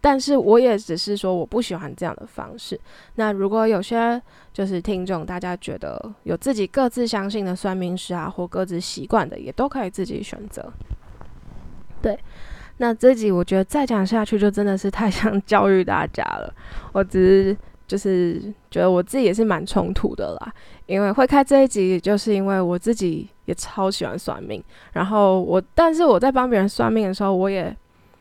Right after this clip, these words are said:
就是遇到很喜欢算命的人，我也会蛮压抑的，就是有时候算命算一算，原本预定时间大概是半小时，然后就会一直聊天啊，或是解析啊，就是讲到快两个小时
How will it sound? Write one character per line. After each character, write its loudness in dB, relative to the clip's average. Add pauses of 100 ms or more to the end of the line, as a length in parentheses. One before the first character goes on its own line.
(320)
就 4
是 0
遇 4
到 4
很 2
喜 -2
欢 0
算 0
命 0
的 2
人， -2
我 0
也 0
会 0
蛮 -4
压 -4
抑 -12
的， -14 (100)
就 -10
是 -4
有 -4
时 -8
候 -6
算 -2
命 -2
算 -4
一 -8
算， -6
原 -2
本 -2
预 2
定 0
时 -4
间 -2
大 -2
概 0
是 -4
半 -4
小 -12
时， -16
然 -8
后 -6
就 -4
会 -2
一 -2
直 -8 (460)
聊 -2
天 -2
啊， -2
或 -2
是 0
解 -6
析 -6
啊， -4
就 -2
是 4
讲 -4
到 -4
快 -2
两 -4
个 -6
小 -4
时 -6